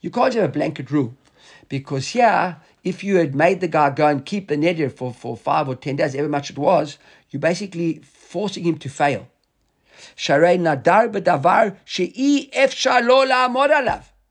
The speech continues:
This was a neder that was impossible to keep. A guy can't just eat grain all day long. Right? V'od she'im lo yeheneh mi perot sheba'olam.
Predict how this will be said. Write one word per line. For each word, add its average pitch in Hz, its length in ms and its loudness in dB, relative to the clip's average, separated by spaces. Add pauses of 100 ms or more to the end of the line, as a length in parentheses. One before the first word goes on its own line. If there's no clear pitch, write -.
(320)
This 196 140 -10
was 254 140 -2
a - 20 -8
neder 277 200 4
that 302 100 -2
was 285 100 -2
impossible 320 540 -2
to 311 100 -8
keep. 349 420 -6 (800)
A 165 60 -16
guy 240 160 0
can't 285 400 2
just - 240 -8
eat 247 340 -8
grain 208 340 2
all 185 120 -2
day 151 180 -2
long. - 260 -8 (2000)
Right? 202 380 -2 (280)
V'od 208 460 2 (240)
she'im 180 360 -4
lo 220 200 4
yeheneh 202 580 -2
mi 185 140 -2
perot 185 420 -6
sheba'olam. 135 600 -4